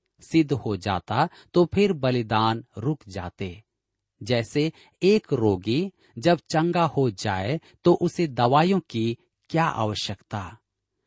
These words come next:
यदि वह दवाइयां खा रहा है, तो इसका अर्थ है कि वह अब भी रोगी है। इसी प्रकार यदि मनुष्य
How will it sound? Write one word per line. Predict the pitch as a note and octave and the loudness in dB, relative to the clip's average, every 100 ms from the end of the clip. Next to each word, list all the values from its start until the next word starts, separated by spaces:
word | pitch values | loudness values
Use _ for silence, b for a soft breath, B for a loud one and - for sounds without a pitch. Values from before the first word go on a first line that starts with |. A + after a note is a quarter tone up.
| _ - | _ 0
यदि | C#3 E3+ G#3 | 2 2 2
वह | F#3+ F#3 | 2 0
दवाइयां | B2 A#2 A#2 C#3 D#3 D3+ - | 2 0 2 2 0 -2 -6
खा | - A2 | -2 0
रहा | A#2 A2+ C3+ | 2 0 -4
है, | C#3+ F3 - b b b | -6 -10 -14 b b b
तो | E3+ | 0
इसका | - F#3 - F#3 | 0 -2 -2 -2
अर्थ | - - F#3+ - | 0 2 2 2
है | - A#2+ D3+ | -4 -2 -2
कि | - | -2
वह | B2 A#2+ | 0 0
अब | - D3+ D#3+ | 0 2 2
भी | A#2 A#2 A2+ A2 _ _ | 2 -2 -2 -2 _ _
रोगी | G#2 G2+ G2+ G#2+ A#2+ | -10 -2 -2 -2 -8
है। | F#2 F2+ _ _ _ _ _ - | -8 -14 _ _ _ _ _ -8
इसी | F#3 - B3+ | -6 0 0
प्रकार | - G2+ - F2+ A2 E3 b b | 0 -6 -2 0 2 0 b b
यदि | C#3+ F3 G#3+ | 0 2 2
मनुष्य | F#3 C#3 D#3 - - F2 | 0 2 2 2 -4 -8